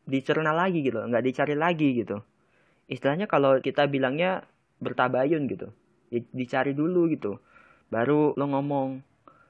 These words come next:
Kalau lo nggak bisa, lo nggak tahu akar duduk perkaranya gitu, udah mendingan lo diem aja, nggak usah komen gitu. Malah yang ada tuh memperkeruh suasana aja. Em, selain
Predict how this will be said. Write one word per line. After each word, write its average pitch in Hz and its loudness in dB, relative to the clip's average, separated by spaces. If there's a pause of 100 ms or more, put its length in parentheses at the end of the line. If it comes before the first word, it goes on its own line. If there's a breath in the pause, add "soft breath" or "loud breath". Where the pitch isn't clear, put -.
(120)
Kalau 151 4
lo 208 6
nggak 135 4
bisa, 95 -2
lo 139 -4
nggak 117 0
tahu 127 4
akar 110 -4
duduk 127 -2
perkaranya 135 0
gitu, 113 -4
udah 175 -6
mendingan 131 -4
lo 175 -2
diem 113 -2
aja, 110 -8
nggak 107 -4
usah 107 0
komen 127 0
gitu. - -10 (480)
Malah 127 -2
yang 127 -4
ada 123 -4
tuh 190 -4
memperkeruh 147 -2
suasana 143 -4
aja. 117 -4 (3000)
Em, 120 -8
selain 123 -2